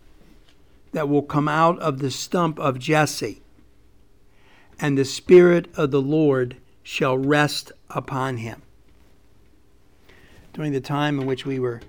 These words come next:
sojourning at Saint John's Episcopal, um, during Advent one year, um, I did a painting that hung in the chapel that was a work in progress.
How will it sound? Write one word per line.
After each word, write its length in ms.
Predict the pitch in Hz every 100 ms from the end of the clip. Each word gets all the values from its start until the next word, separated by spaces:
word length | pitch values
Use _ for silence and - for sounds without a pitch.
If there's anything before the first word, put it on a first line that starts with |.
| -
sojourning 800 | - - 151 147 139 143 143 135
at 160 | 123 123
Saint 340 | - 147 139
John's 440 | 127 135 147 135 127
Episcopal, 800 | - 151 139 - 127 120 117 123 - - - - 151
um, 320 | 135 127 127
during 460 | 139 143 139 135 - 151
Advent 540 | 147 127 139 131 - - -
one 260 | 131 131
year, 480 | 127 127 131 127 120 - - _ _ 135
um, 240 | 123 120
I 380 | 127 131 127 - - _ _ _ _ _ _ _ _ _
did 180 | - 147
a 340 | 131 131 123 - - _ _ _ _ _ _
painting 720 | - 151 175 180 135 123 123 - - _ -
that 180 | 139 127
hung 260 | 135 147 143
in 140 | 127
the 80 | 120
chapel 600 | - 151 151 143 113 - - - - - - - -
that 160 | 143
was 240 | 143 139 139
a 160 | 143
work 400 | 139 147 156 151
in 300 | 254 151 147
progress. 800 | - 151 151 131 131 98 - -